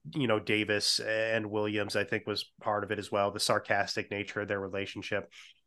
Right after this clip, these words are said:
I haven't actually seen any of his pure comedy films because they're basically impossible to find. Um,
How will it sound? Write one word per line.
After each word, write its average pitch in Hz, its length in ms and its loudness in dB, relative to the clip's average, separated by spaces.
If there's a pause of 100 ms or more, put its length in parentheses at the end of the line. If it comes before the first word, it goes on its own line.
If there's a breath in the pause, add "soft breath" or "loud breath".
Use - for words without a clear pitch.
(680 soft breath)
I 143 140 10
haven't 190 280 10
actually 156 360 6
seen 139 440 4
any 131 360 6
of 117 140 4
his 113 180 2
pure 120 460 4 (300)
comedy 135 400 6
films 101 520 2
because 123 640 6
they're 107 460 6 (300)
basically 120 520 4
impossible 110 640 2
to - 100 -14
find. 98 420 2 (220)
Um, 104 340 -6